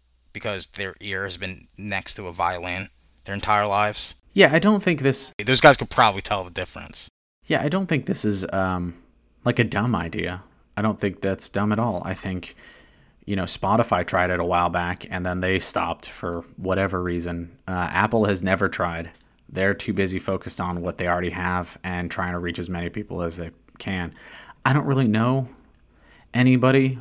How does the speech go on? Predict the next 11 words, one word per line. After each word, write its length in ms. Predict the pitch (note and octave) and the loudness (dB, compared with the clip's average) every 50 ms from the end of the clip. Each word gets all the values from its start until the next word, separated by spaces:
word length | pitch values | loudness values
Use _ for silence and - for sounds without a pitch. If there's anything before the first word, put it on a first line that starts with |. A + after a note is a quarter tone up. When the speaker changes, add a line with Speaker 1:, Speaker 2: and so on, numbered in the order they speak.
| - - | -10 -4
Speaker 2:
that 260 | G2+ G#2+ G2+ - - | 0 0 0 0 0
tells 280 | - - G#2+ G#2+ G#2 G2 | 0 2 2 2 4 2
me 360 | G#2 G#2+ G2+ G2+ G#2 G#2 - | 2 2 2 2 2 0 -2
or 240 | - G2+ G#2 G2 F#2 | -2 0 2 2 2
ridicules 580 | F2 F#2 G2 F#2+ F#2 - - G#2 G2+ G2 F#2 | 2 2 2 2 2 0 0 0 0 0 0
me 260 | G2+ G2+ G#2 G#2 G2+ - - _ _ _ _ _ _ _ _ _ _ _ _ - | 0 0 0 0 -2 -8 -16 _ _ _ _ _ _ _ _ _ _ _ _ -8
that 280 | - F2+ F2+ - - - | -4 -4 -4 -4 -4 -2
listens 440 | F2+ F#2+ F2 - G2 F#2+ F2 - - | 0 0 0 0 -2 -2 -2 -2 0
to 120 | - F#2+ | 2 2
Amazon 540 | F#2 F2+ F2 F#2 F#2+ F#2 F2+ F#2+ F#2 F#2+ F#2 | 2 2 0 0 -2 0 2 2 2 2 2
Music 480 | F#2 F#2 F#2 F#2+ G#2+ G2+ G#2 - - | 2 0 0 2 0 0 -2 -2 -16